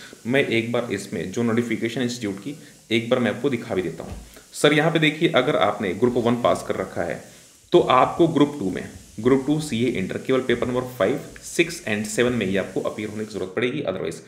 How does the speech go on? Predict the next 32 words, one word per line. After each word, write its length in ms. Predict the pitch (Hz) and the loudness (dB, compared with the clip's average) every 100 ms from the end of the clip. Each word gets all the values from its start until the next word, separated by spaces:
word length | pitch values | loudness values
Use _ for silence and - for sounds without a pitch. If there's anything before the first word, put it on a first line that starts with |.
| - - _ _ - | -20 -20 _ _ 4
paper 320 | 143 147 156 | 4 4 2
number 280 | 160 160 - | 4 2 2
eight 160 | 117 120 | 2 2
आपके 340 | 95 95 - | 0 -2 -2
लिए 160 | 117 113 | -2 0
exclusion 560 | 104 - - 101 98 95 | -2 -4 -8 -6 -4 -4
है, 240 | 92 - - - | -8 -12 -4 2
Paper 300 | 123 123 131 | 2 2 -2
number 220 | 143 139 | -2 -2
एट 260 | - 95 | -2 -2
में 120 | 98 98 | -2 -4
आपको 220 | - 117 | -4 -4
appear 240 | - 92 | -4 -4
होने 160 | 95 98 | -4 -6
की 80 | 98 | -6
ज़रूरत 220 | 113 101 | -6 -4
नहीं 120 | 113 | -4
पड़ेगी 340 | 117 98 123 | -2 -4 -4
अगर 280 | 110 101 - | -4 -4 -4
आपने 360 | - 87 90 82 - - _ | -6 -6 -6 -10 -12 -18 _
सीए 340 | - 131 131 | -10 -4 -2
इंटर 320 | 143 90 80 - - | -2 -4 -8 -8 2
old 160 | 143 160 | 4 4
syllabus 280 | 95 82 - | 2 -2 -6
में 100 | - - - - 95 | -12 -16 -20 -14 -2
group 280 | 98 135 131 | 2 4 4
वन 220 | - 123 151 - - - | 2 0 0 -8 -6 -2
pass 320 | - - - | -2 -4 -8
कर 80 | - | -8
रखा 280 | - - - | -8 -12 -12
है 60 | |
तो। 240 | - - | -10 -12